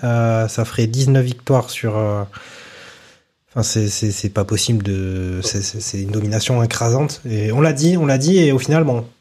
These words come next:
c'est vrai que ça peut être un peu, euh, on va dire, euh, ça peut finir par être un peu moins engageant, euh, pour le spectateur de se dire que voilà, euh, euh, la cote, elle est à un virgule zéro un, euh,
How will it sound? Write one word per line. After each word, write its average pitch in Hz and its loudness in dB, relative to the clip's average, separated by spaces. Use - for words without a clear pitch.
c'est 113 -4
vrai 127 0
que 123 0
ça 120 -2
peut 117 -2
être 120 -2
un 113 0
peu, 123 0
euh, 104 0
on 117 -4
va 107 2
dire, 117 2
euh, 104 2
ça - -2
peut 113 -2
finir 113 -2
par 104 -2
être 101 -6
un 104 -2
peu 101 -6
moins 104 -2
engageant, 151 4
euh, 127 -4
pour 123 -6
le 120 -4
spectateur 131 -6
de 123 -10
se 117 -18
dire 117 -6
que - -6
voilà, 107 -2
euh, 95 -4
euh, 104 -4
la 101 -4
cote, 131 0
elle 113 2
est 101 0
à 98 -2
un 123 4
virgule 107 0
zéro 117 2
un, 131 4
euh, 110 0